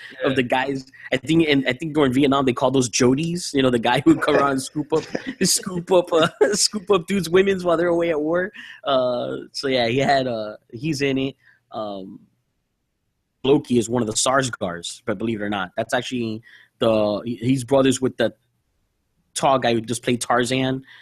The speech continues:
Speaker 2: that's also in, uh, in True Blood and all those shows. Uh,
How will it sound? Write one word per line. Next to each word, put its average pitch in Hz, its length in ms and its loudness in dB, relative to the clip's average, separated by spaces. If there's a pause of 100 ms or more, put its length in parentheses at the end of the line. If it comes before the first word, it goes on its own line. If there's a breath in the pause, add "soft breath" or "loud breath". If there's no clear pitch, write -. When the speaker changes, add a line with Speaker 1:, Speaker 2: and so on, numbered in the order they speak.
(120)
Speaker 2:
that's 107 360 -2
also 117 400 -2
in, 110 140 -2
uh, 98 540 -6
in 107 160 -12
True 127 240 -2
Blood 123 260 0
and 120 80 -2
all 117 60 0
those 120 140 0
shows. 123 480 -4 (480 soft breath)
Uh, 95 360 -12